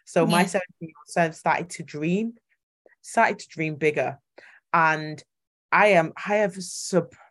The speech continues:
Speaker 1: surpassed all my expectations of what I could ever have imagined. I decided that I wanted to have a particular goal. I went for it, surpassed it,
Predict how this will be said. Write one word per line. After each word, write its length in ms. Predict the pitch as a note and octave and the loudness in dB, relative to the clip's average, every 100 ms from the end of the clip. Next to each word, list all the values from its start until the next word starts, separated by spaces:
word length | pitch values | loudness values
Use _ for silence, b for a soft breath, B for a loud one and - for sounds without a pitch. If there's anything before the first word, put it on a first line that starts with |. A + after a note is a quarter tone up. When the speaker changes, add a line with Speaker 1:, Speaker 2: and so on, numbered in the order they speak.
| F3+ | -10
Speaker 1:
surpassed 720 | - F3 - - E3+ - - - | -8 -12 -6 0 0 -2 -14 -2
all 520 | F3 F#3+ F#3+ F#3+ F#3 | 2 4 4 4 2
my 260 | F3+ E3 D#3 | 0 0 -4
expectations 760 | - - - D#3 D3 C#3+ C#3 | -8 -14 -6 -6 -6 -8 -10
of 160 | - C#3 | -10 -6
what 160 | D3+ | -2
I 160 | C#3 D3 | -2 -4
could 260 | C#3 - - E3+ | -6 -12 -4 0
ever 240 | D#3+ D#3 | 0 0
have 160 | D3 D3 | -2 -4
imagined. 560 | C#3+ C#3 C#3 C#3+ B2+ B B B | -6 -6 -6 -10 -10 B B B
I 100 | E3 | -2
decided 360 | C#3+ E3+ E3 D#3+ | 2 4 4 2
that 80 | - | 0
I 60 | |
wanted 280 | D3+ D#3+ - | 0 -2 -6
to 180 | D#3 D3 | -4 -4
have 380 | C#3 C#3+ C#3 - _ - | -2 -2 -2 -8 _ -10
a 60 | - | -10
particular 480 | C3+ - C#3+ D3 C3+ | -8 -8 -6 -4 -2
goal. 540 | E3+ D#3+ D#3+ D#3+ E3 - | 2 4 4 2 -2 -4
I 100 | C#3 | -4
went 260 | C#3+ D3 | -4 -6
for 200 | - D#3 | -6 -2
it, 140 | D3 - | -2 -4
surpassed 680 | - B2+ _ D3 D3+ - D#3 | -14 -16 _ -4 -4 -2 0
it, 180 | C#3+ | 0